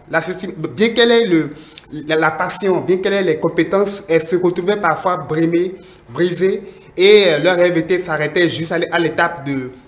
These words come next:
d'ambition. Mais aujourd'hui, elles ont parfois beaucoup plus la possibilité d'aller loin.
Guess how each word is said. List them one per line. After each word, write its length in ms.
d'ambition. 640
Mais 80
aujourd'hui, 680
elles 300
ont 60
parfois 400
beaucoup 220
plus 380
la 100
possibilité 420
d'aller 200
loin. 240